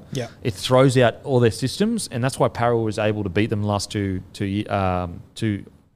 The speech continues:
Speaker 2: times they played them. Uh, hopefully Maverick Guy dislocated an elbow, but it went back in, so hopefully there's not ligament damage there. And he's back, uh, 'cause he's impressive, man. He is
Speaker 1: Oh, yeah, he's
Speaker 2: impressive.
Speaker 1: handy,
Speaker 2: Really
Speaker 1: yeah.
Speaker 2: like him.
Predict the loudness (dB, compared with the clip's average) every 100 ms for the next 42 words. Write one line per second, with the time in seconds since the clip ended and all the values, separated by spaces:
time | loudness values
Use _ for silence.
0 | _ -6 -4 -2 2 4 4 2 -4 -20
1 | -20 -20 -20 -6 2 4 4 6 6 4
2 | 4 4 2 4 4 4 4 4 6 6
3 | 6 4 0 0 2 2 2 4 4 4
4 | 2 2 2 0 0 -2 -2 0 2 2
5 | 4 4 4 0 -2 0 0 0 0 -2
6 | 0 2 2 -2 -10 -20 -12 -4 0 0
7 | 2 0 0 -4 -2 0 0 -2 -8 -10
8 | -6 -2 0 0 0 -2 -4 -8 -8 -4
9 | -2 -2 -2 -4 -4 -4 -6 0 4 6
10 | 6 6 4 0 -8